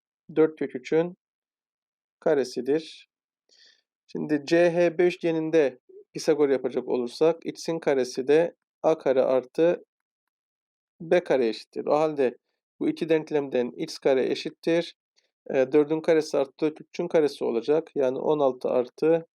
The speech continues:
kırk sekiz olacak. X kare eşittir altmış dört.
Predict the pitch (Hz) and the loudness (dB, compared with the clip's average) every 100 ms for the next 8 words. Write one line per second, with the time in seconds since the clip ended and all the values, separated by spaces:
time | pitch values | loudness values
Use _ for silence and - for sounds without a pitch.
0 | _ _ 151 151 147 - 110 - 131 135 | _ _ -6 -4 -6 -6 -4 0 2 2
1 | 143 - _ _ _ _ _ _ - 160 | 0 -2 _ _ _ _ _ _ -8 -6
2 | - 147 143 - - 147 - 127 - 139 | -2 0 2 0 -6 -10 -8 -6 -2 -4
3 | - 135 - - 156 165 - | -4 -10 -6 2 2 2 -4